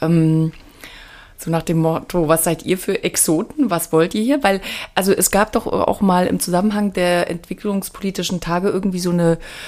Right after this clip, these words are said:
Fairtrade-Stadtführung oder so. Und ich weiß noch, da hab ich noch beim N D R gearbeitet und wollte das gerne als Beitrag machen. Das war auch gekauft worden von einer Kollegin. Und ich hatte den Beitrag gemacht und als es gesendet werden wollte, wollte das niemand mehr senden.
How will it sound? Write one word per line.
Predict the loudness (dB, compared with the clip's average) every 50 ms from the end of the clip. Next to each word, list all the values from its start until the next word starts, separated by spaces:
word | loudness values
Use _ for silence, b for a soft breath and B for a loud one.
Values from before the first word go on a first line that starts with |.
| B B B B B B
Fairtrade-Stadtführung | -14 -12 -12 -10 -10 -4 0 2 2 4 2 2 0 -2 -2 2 2 4 4 4 2 0 -2 -6 -4 -2 -2 -4 -4 -4 -6 -6 -2 0 0 0 0 0
oder | 0 0 0 0 0
so. | 0 -2 -2 -2 -4 B B B B B B B B
Und | -2
ich | 0 2
weiß | 2 2 2
noch, | 2 2
da | 2 2 2
hab | 2 0 -2 -2
ich | 0 2
noch | 0 2
beim | 2 2 2 2
N | 2 0 0
D | 2 2
R | 2 0 0 2
gearbeitet | 2 2 2 2 0 0 0 0 0 0 -2 -4 -4
und | -4 -2 -2 -2 2
wollte | 2 0 0 0 -2
das | -4 -4 -2
gerne | 0 0 0 2 0 0
als | -2 -4 -4
Beitrag | -4 -2 -2 -2 -4 -4 -6 -4 -2
machen. | -2 -2 2 2 0
Das | 0 0 0 0
war | 0 2 0
auch | -2 -4 -4
gekauft | -10 -8 -8 -4 -2 -2 -2 -2 -4 -10 -8 -6
worden | -4 -2 0 0 -2 -2
von | -2 -4 -2 -2
einer | -2 -2 -2 -4
Kollegin. | -2 -4 0 0 0 0 2 2 2 2 0 B B B B B B B B B B B B B
Und | -2 -2 0
ich | 0 0
hatte | 0 0 0 0
den | 2 2 2 4
Beitrag | 2 0 0 -2 -4 -6 -4 -2
gemacht | 0 2 2 0 0 0 -2
und | 0
als | 0 0 -2
es | -2 -4 -2
gesendet | -2 0 2 4 4 4 4 2 -2 -2
werden | -2 0 0 0 -2 0
wollte, | 0 -2 -2 -2 -2 0 2
wollte | 2 2 2 2 -2
das | -2 -2 0
niemand | 0 0 2 0 0 0 0
mehr | 0 0 2
senden. | 4 4 4 4 2 0 -2 -4 -4 -6